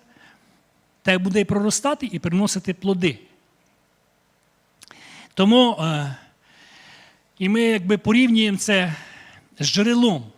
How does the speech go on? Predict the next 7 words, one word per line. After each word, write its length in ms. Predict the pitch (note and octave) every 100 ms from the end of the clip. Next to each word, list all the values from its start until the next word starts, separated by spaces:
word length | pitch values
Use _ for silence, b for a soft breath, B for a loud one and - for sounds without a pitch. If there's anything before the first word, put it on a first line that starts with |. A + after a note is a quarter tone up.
| _ _ _ _ _ _
тому 200 | D#3+ D#3+
що 400 | - F3 D3+ B2+ - _ _ b b b b b _ _ _ _ _ _ _ _ _
інформація, 1200 | F3 - G3 G3+ A#3+ A#3 - G#3+ G#3+ A3 G#3+ F#3+ -
емоції, 920 | D3+ E3+ G#3+ A#3 - - G#3 G#3 G#3 -
ми 100 | F#3+
вже 160 | F3 F#3
говорили, 640 | F#3+ F#3 G3 G3 F#3